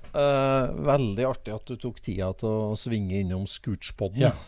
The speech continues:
Speaker 1: og fortelle bilnerder litt om den ultimate norske bilen.
Speaker 2: Mm.
Speaker 1: Il Tempo Gigante.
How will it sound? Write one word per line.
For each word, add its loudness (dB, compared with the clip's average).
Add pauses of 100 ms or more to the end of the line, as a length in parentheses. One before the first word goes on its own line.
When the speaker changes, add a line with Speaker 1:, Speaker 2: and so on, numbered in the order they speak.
(180)
Speaker 1:
og 0
fortelle 2
bilnerder 0
litt -4
om -6
den -2
ultimate 2 (160)
norske -2
bilen. 2 (280)
Speaker 2:
Mm. -4 (420)
Speaker 1:
Il -2
Tempo -2
Gigante. -4